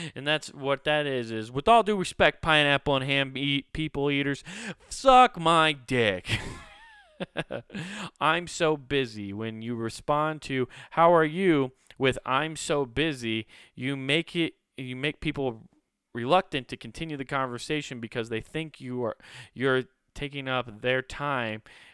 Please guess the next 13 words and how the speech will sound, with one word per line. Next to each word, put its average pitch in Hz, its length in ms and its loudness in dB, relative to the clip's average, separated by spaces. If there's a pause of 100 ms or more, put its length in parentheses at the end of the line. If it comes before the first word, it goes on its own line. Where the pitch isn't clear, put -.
(140)
and 110 720 -6
you 123 140 -6
don't, 131 200 -2 (380)
that 107 140 0
you 120 140 -2
don't 123 200 -2
have. 123 500 -4
Oh 127 460 2
man, 107 580 -4
yeah, 104 180 -6
that's 113 200 -8
the 101 200 -8
worst. 101 520 -6